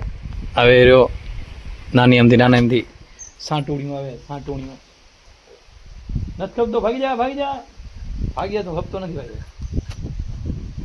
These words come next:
તો મિત્રો પછી આપણે નીકળી ગયા. આમ જો કેજે ભાઈ આવી ગયા હે. આ બાજુ ભરતભાઈ ને ઈશ્વર પટેલ હે. અને આપણે આવી જઈએ છીએ મોટા રવેજી માતાજી.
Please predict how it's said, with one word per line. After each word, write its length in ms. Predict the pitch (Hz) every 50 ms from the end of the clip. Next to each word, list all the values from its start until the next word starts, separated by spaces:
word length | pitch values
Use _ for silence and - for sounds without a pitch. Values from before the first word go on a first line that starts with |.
| - - - - - - - - - - - - - - - - - - - - - - - - - - - - - - - - - - -
તો 80 | - - - -
મિત્રો 200 | 262 - 262 254 240
પછી 320 | - 262 254 - - 254
આપણે 200 | 247 240 240 240
નીકળી 260 | 247 254 - - -
ગયા. 100 | 226 214
આમ 60 | 208
જો 80 | 214 208
કેજે 280 | - - - - 240 214
ભાઈ 160 | 214 220 233
આવી 180 | 233 240 247
ગયા 220 | 233 240 240 233 247
હે. 80 | 254 240 - - - - - - - - - - - - - - - - - - -
આ 120 | - 180
બાજુ 180 | 151 151 156 143
ભરતભાઈ 380 | 131 143 170 170 - 160 165 160
ને 120 | 160 160 160 - - - - -
ઈશ્વર 260 | - - - 165 151
પટેલ 300 | - 156 165 165 156 147 147
હે. 80 | 190 214 208 - - - - - - - - - -
અને 100 | - 143
આપણે 320 | 156 196 208 202 202 185
આવી 120 | 180 175 170
જઈએ 180 | 170 165 160
છીએ 180 | 147 - 151 139
મોટા 320 | 135 - 165 165 151 139
રવેજી 280 | 135 143 156 151 151 147
માતાજી. 440 | 147 151 147 147 147 147 160 175